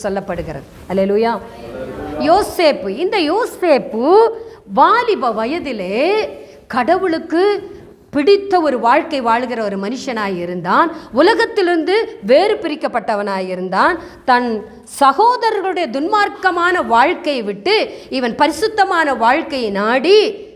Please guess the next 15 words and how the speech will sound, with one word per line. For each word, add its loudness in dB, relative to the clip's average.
கர்த்தருக்குண்மையாய் -10
வாழ்ந்தான். -8
அல்லேலூயா. 2
ஆனா 4
அந்த 2
உலகம், 0
உறவு, 0
குடும்பம் 2
அவனுக்கு -4
கொடுத்ததெல்லாம் -4
கைவிடப்படுகிற -8
ஒரு -12
நிலை. -14
அல்லேலூயா, -2
அல்லேலூயா. 2